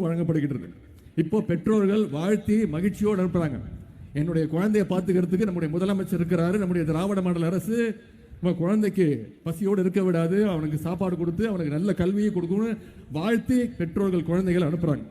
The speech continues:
விழுப்புரம் மாவட்டத்துல மட்டும் அறுபத்தி ஆறாயிரம் குழந்தைங்க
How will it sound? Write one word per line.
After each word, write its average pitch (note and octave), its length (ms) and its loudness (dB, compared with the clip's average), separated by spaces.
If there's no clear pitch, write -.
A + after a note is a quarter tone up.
விழுப்புரம் A#3+ 480 4
மாவட்டத்துல G3 400 0
மட்டும் F3 360 -2
அறுபத்தி A3 500 0
ஆறாயிரம் F3 480 0
குழந்தைங்க G3 540 0